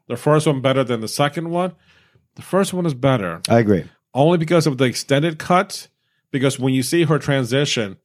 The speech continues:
Speaker 1: she makes the choice to become like the Joker. Unlike the comic, which I read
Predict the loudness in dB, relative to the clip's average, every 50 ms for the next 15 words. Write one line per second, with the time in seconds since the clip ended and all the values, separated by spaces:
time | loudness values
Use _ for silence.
0 | _ _ _ _ _ _ _ _ _ -8 -4 -2 0 0 0 2 2 2 2 0
1 | -2 -4 -4 -2 0 2 2 2 2 0 -2 -6 -10 -12 -14 _ -6 -4 -2 -2
2 | -2 -4 -4 -4 -2 -2 0 0 -2 -2 -6 -10 -14 _ _ _ _ _ _ _
3 | _ _ -12 -8 -6 -6 -6 -6 -8 -10 -10 -8 -8 -8 -10 -10 -12 -16 -16 -18
4 | _ _ _ _ _ _ _ _ _ _ _ _ _ -4 -2 0 2 2 2 0
5 | 0 -2 -6 -8 -4 -2 0 0 0 0 -2 -4 -6 -4 -4 -4 -2 -2 -2 -2
6 | -2 0 0 2 2 2 0 -2